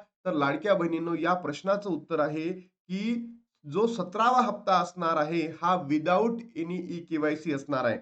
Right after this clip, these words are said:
म्हणजे ती तुमची जर ई केवायसी झाली तरी तुम्हाला पैसे भेटेल, नाही झाली तुम्हाला पैसे भेटेल, चुकली तरी तुम्हाला पैसे भेटेल, टेन्शन घेऊ नका. हा सतरावा हप्ता आहे. तुम्हाला, हा, इथून पुढचे, म्हणजे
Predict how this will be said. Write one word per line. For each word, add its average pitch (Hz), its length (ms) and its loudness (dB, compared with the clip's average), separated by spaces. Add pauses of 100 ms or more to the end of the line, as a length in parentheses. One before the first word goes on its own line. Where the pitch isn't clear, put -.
(220)
म्हणजे 151 200 -2
ती 175 220 -6
तुमची 170 360 -6
जर 175 300 -4
ई 170 80 -4
केवायसी 160 440 -2
झाली 165 600 -2 (120)
तरी 190 240 0
तुम्हाला 185 300 0
पैसे 180 320 -4
भेटेल, 196 380 -2 (220)
नाही 143 320 2
झाली 202 380 2
तुम्हाला 175 280 0
पैसे 175 320 -2
भेटेल, 185 400 -2
चुकली 240 460 -4
तरी 214 140 0
तुम्हाला 170 400 -4
पैसे 160 320 -4
भेटेल, 151 400 -2
टेन्शन 147 360 -6
घेऊ 135 200 -2
नका. 143 380 0 (420)
हा 156 180 4
सतरावा 156 520 0
हप्ता 139 360 0
आहे. 143 320 0 (420)
तुम्हाला, 160 320 2
हा, 165 360 4
इथून 190 360 -4
पुढचे, 180 360 -4
म्हणजे 160 340 0